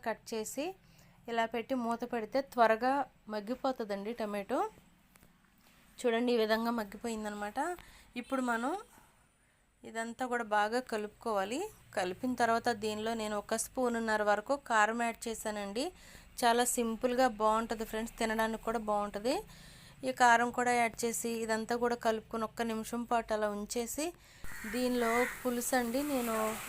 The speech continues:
ఒక నిమ్మకాయ సైజు అంత చింతపండుని తీసుకొని నానబెట్టేసి ఒక గ్లాసున్నర వరకు వాటరు పులుపు తీసి పెట్టుకున్నానండి. ఆ పులుపు దీనిలో వేసేసి ఇదంతా కలుపుకొని ఒకసారి సాల్ట్ చెక్ చేసుకొని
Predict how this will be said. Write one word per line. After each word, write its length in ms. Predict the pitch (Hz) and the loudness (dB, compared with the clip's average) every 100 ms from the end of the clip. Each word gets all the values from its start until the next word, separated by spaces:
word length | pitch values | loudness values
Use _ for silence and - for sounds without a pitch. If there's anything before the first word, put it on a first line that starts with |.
| - | -6
ఒక 140 | - 240 | -4 -4
నిమ్మకాయ 380 | 233 233 247 240 | -2 -2 -2 -2
సైజు 220 | 240 220 220 | -2 -4 -4
అంత 160 | 214 220 - | -6 -6 -2
చింతపండుని 540 | 202 190 240 240 240 | -2 0 -2 -4 -4
తీసుకొని 440 | 233 220 - 214 208 208 | -6 -6 -8 -8 -6 -4
నానబెట్టేసి 760 | 202 208 220 226 214 208 - 202 - - - - - 240 | -4 -4 -6 -8 -10 -10 -4 -2 0 0 -2 -8 -8 -4
ఒక 120 | 254 233 | -2 0
గ్లాసున్నర 600 | 226 226 226 240 226 220 214 220 | 4 4 2 -2 0 0 -2 -2
వరకు 300 | 214 220 302 277 | -4 -4 -4 2
వాటరు 400 | 233 220 220 262 403 - - - - - - - - | 2 2 0 -2 -2 -6 -20 -20 -20 -20 -20 -16 -6
పులుపు 260 | 262 254 294 | -4 -4 -6
తీసి 180 | 247 226 - | -8 -8 -10
పెట్టుకున్నానండి. 760 | 220 - 233 220 220 220 233 294 - 247 | -10 -8 -6 -6 -6 -6 -6 -6 -6 -4
ఆ 20 | 240 240 | -4 -4
పులుపు 280 | 240 226 214 | -6 -6 -4
దీనిలో 280 | 226 220 220 214 | -4 -2 -2 -2
వేసేసి 380 | 214 - 226 - | -4 -6 -6 -6
ఇదంతా 300 | 262 240 226 240 233 | -4 -4 -4 -4 -4
కలుపుకొని 540 | 220 214 - 240 320 480 - _ _ _ 233 | -6 -8 -8 -4 -4 -8 -14 _ _ _ -14
ఒకసారి 460 | 226 - 226 226 254 - | -10 -4 0 0 -2 -2
సాల్ట్ 300 | 233 220 214 | 0 0 -2
చెక్ 140 | 240 - | -8 -6
చేసుకొని 440 | 226 220 - 220 | -10 -10 -10 -8